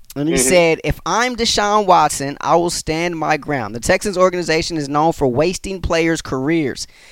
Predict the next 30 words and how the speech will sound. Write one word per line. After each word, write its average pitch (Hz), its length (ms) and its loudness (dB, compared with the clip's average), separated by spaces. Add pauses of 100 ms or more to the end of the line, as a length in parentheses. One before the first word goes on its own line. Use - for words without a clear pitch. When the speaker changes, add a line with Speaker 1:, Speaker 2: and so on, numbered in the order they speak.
(160)
Speaker 1:
Since 151 320 -2
Jack 175 340 0
Esterby 180 520 0
has 147 240 0
walked 170 300 6
into 160 300 0
the 143 120 0
building, 170 440 2
nothing 135 360 -4
good 165 240 0
has 143 160 -2
happened 170 520 0
in 185 360 -2 (320)
slash 151 480 0
for 196 340 4
the 175 140 -2
organization, 156 720 -2
and 143 140 -8
for 135 120 -4
some 240 380 0
reason, 202 580 0 (220)
someone 208 600 2
can't 170 340 -4
seem 170 400 -2
to 170 120 -6
see 160 280 0
what's 139 240 -2
going 135 340 -4
on. 170 320 2 (480)
Pathetic." - 800 4